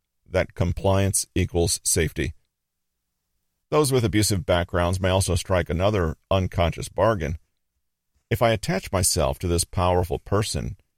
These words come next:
and make them need and like me, then I can win favor and be safe.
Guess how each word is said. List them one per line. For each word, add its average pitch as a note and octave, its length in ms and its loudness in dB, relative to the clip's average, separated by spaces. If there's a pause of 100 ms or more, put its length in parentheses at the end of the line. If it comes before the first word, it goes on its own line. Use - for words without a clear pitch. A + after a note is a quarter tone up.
(140)
and F#2+ 220 0
make G2 240 -2
them D#2 400 0
need F#2+ 320 0
and D2 180 -2
like G2+ 320 0
me, C#2 200 -4
then F#2+ 340 -2
I G2 140 0
can F#2 260 -2
win G2 320 0
favor G#2 380 -2
and F2+ 100 0
be G2 120 -2
safe. - 420 -2